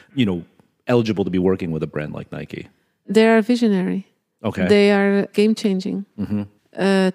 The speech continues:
Speaker 2: Tom is an artist. I would say, uh, someone like Virgil is a,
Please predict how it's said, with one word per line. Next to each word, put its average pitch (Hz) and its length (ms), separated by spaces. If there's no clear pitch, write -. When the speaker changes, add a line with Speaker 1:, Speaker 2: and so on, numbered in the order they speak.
Speaker 2:
Tom 240 280
is 233 160
an 220 100
artist. 202 680
I 202 120
would 214 160
say, 185 680
uh, - 140
someone 202 500
like 190 180
Virgil 180 800
is 180 480
a, 175 400